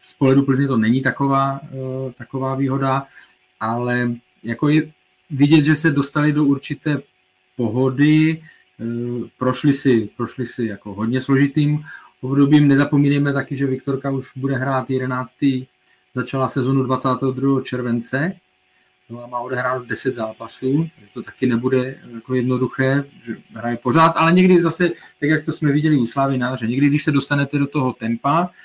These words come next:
zápasového, trenér to občas prostřídá, což jsme viděli i teď, a vyhráváte, tak, eh, je to lepší, že se to seká jeden za druhým. Věřím, že to, věřím, že to zvládnou.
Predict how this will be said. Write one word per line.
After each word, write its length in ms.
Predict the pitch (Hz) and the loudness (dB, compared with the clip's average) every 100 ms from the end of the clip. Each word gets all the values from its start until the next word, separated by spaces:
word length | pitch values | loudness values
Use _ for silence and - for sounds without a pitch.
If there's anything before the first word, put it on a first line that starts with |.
| _ - | _ -12
zápasového, 840 | 120 120 123 - 139 135 131 135 - | -10 -8 -10 -8 -4 -2 -2 -4 -4
trenér 300 | 127 123 127 | -2 0 0
to 140 | 135 | -2
občas 260 | 131 - 113 | -4 -4 -6
prostřídá, 520 | - 139 - 139 135 | -2 -2 -2 -2 -2
což 180 | - 117 | -4 -8
jsme 140 | 123 | -4
viděli 400 | 113 113 117 117 113 _ - - _ | -4 -2 -2 -2 -4 _ -20 -20 _
i 80 | - | -10
teď, 280 | - 135 135 - - - | 0 0 0 -6 -16 -4
a 40 | |
vyhráváte, 640 | 123 131 131 127 127 127 | 0 0 0 0 0 -2
tak, 160 | 131 117 - | -6 -8 -6
eh, 260 | 127 123 120 | -4 -2 -2
je 60 | 123 | -2
to 140 | 127 | -2
lepší, 280 | 123 120 131 | -4 -4 -6
že 80 | 120 | -6
se 140 | - | -6
to 120 | 113 | -6
seká 440 | 135 - - 120 120 | -6 -8 -6 -2 0
jeden 260 | 117 127 | 0 0
za 80 | 120 | -2
druhým. 360 | 117 123 131 131 - _ _ _ - | 0 2 2 2 -6 _ _ _ 0
Věřím, 360 | 127 147 165 151 | 6 8 8 8
že 100 | 139 | 6
to, 200 | 143 120 | 4 2
věřím, 360 | 120 123 131 | -2 -2 -2
že 60 | 117 | -4
to 140 | 120 | -6
zvládnou. 500 | 107 104 104 104 92 | -6 -6 -6 -8 -10